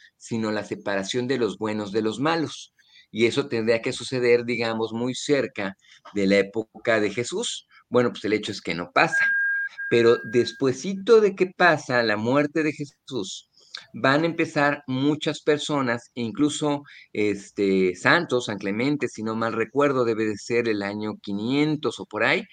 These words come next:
van a plantear esta idea de que va a venir el rapto y no sucede.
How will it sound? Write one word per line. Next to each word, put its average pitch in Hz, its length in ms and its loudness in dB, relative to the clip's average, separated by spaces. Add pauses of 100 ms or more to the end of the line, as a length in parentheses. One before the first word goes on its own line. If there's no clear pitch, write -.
(380)
van 131 180 0
a 165 100 2
plantear 147 560 2
esta 135 240 -4
idea 135 160 0
de 135 120 -2
que 120 120 -6
va 117 100 0
a 120 40 0
venir 123 300 -2
el 147 100 2
rapto 165 520 -2 (380)
y 113 160 -2
no 127 260 0
sucede. 208 640 -4